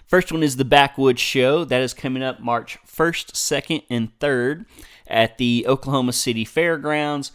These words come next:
Always a really good time. Uh, they do a really, really good job with this show. I go pretty much every year, and, uh, it's just a really awesome place to showcase things from around our state.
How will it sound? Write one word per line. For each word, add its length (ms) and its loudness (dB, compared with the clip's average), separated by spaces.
Always 400 8
a 60 0
really 280 4
good 220 -2
time. 560 -6
Uh, 180 0
they 180 2
do 180 4
a 60 4
really, 360 0
really 240 4
good 200 0
job 320 2
with 100 -10
this 160 -4
show. 420 0
I 100 4
go 280 2
pretty 280 -2
much 220 -2
every 300 -4
year, 420 -2
and, 360 -2
uh, 240 4
it's 120 -2
just 200 -4
a 60 2
really 840 2
awesome 400 2
place 320 -2
to 120 -10
showcase 760 0
things 400 -4
from 160 -6
around 400 -2
our 140 0
state. 500 -4